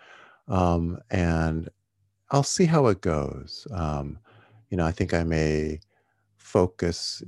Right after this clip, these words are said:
in detail on some parts of the body, but then move relatively quickly through other parts of the body. And then so that we end up at the feet at the end. And then maybe with a few minutes of just,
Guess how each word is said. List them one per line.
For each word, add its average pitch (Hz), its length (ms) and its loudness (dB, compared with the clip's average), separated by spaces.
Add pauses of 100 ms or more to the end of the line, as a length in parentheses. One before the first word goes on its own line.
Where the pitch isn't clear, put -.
(160)
in 85 140 0
detail 90 420 2
on 82 100 2
some 87 220 2
parts 85 240 0
of - 40 -16
the - 80 0
body, 82 340 0
but 82 180 -6
then 78 200 -2
move 78 300 0
relatively 82 460 0
quickly 90 380 -2
through 82 200 -2
other 85 200 0
parts 90 280 -4
of 85 120 -8
the 87 60 -4
body. 90 320 -4 (520)
And 80 240 -4
then 76 200 -2
so 82 180 -2
that 80 100 0
we 85 180 0
end 78 260 -2
up 76 180 -2 (320)
at 85 120 -6
the - 80 -16
feet - 320 -6 (800)
at 82 100 -12
the 76 160 -6
end. - 340 -12 (240)
And 82 140 -4
then 76 100 -2
maybe 78 280 -2
with 78 200 -6
a - 40 -4
few 80 200 -6
minutes 73 300 -10
of 69 80 -4
just, - 360 -10